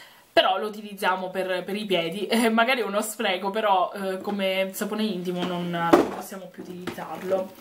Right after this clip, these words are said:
Come sapone per le mani abbiamo finito invece questo della Sensis, questo è buonissimo. Sono molto buoni e l'odore sulle mani resiste, il problema è il prezzo, perché una cosettina di questo costa tre euro,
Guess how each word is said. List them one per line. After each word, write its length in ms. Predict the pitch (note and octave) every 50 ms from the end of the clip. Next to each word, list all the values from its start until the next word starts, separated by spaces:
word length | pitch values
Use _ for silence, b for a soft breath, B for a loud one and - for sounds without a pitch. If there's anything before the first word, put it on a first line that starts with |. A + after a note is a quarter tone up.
| B B B B B B B -
Come 220 | G4 G4 F#4+ D4+
sapone 360 | - C4+ A#3+ B3+ C4 A#3+ G#3+
per 140 | G3+ A3 A#3
le 120 | C4+ E4
mani 300 | F4 D#4 A#3 G3 G3 G3
abbiamo 260 | G3+ G#3+ A3 G#3 G#3 G3
finito 300 | - G#3+ G#3+ G3+ G3 F#3
invece 360 | F#3 F#3 F3+ F3+ - - -
questo 320 | - F3+ F3 F3 - G3
della 240 | F3+ F3+ F3+ F#3+ G#3+
Sensis, 680 | G#3+ - F3+ D3+ E3 E3+ E3+ - F#3 - - - G#3 G#3+
questo 280 | - C#4+ D4 - - -
è 60 | F#3
buonissimo. 720 | F#3 F#3 F#3 F3+ F3 D#3+ D#3+ - - - F3+ F3 E3+ E3+ E3+ B B B B B B B B B B B B
Sono 300 | - - E4 F4 F#4 F4
molto 300 | C4 A#3+ A#3 A3 G#3+ A3
buoni 580 | G3 F3+ F#3 F3+ E3+ D#3+ E3 F3 F3+ F#3 G3 -
e 100 | A3 A3+
l'odore 360 | B3 B3+ B3+ C4 C4+ A#3 G#3+
sulle 240 | A3 - A3 A#3 A#3+
mani 340 | A#3 G#3 G3 G3 F#3+ F#3
resiste, 680 | F#3 F3+ F#3 F3+ F3 - E3+ E3+ D3+ - - - - G3
il 220 | F#3+ - A3+ A3
problema 400 | A3 D#4+ F4 E4 A#3+ G3+ G3 F#3
è 40 | F3
il 80 | F#3
prezzo, 520 | F#3 - F#3+ F3 E3 E3 E3 - - - F3+
perché 300 | E3+ G3+ G3+ G3+ - F#3
una 360 | F#3 F#3 G3 G3+ G3+ G3 G3
cosettina 520 | G3+ A#3+ A3+ - A#3 A3 A3 A3 G3+ F#3
di 160 | F#3+ A3 A#3+ -
questo 360 | F#3+ F3 E3+ E3+ - G3 F#3+
costa 320 | F#3+ F#3 F#3 - - F3
tre 340 | E3+ F#3+ F#3+ F#3+ F3 E3 D#3+
euro, 380 | D#3+ E3 E3+ F3 F#3 F#3+ F#3+